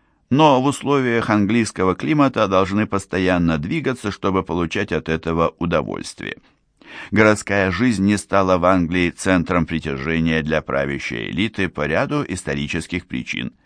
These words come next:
Из-за раннего объединения страны английские провинциальные города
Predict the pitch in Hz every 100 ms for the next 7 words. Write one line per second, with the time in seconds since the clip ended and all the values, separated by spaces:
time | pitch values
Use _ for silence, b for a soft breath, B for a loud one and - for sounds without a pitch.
0 | B B B B B - 147 160 160 180
1 | 170 160 151 139 117 120 117 117 123 113
2 | 107 - 95 95 139 120 98 87 110 104
3 | - 95 92 85 82 82 80 64 78 76
4 | 78 76 73 73 69 69 87 127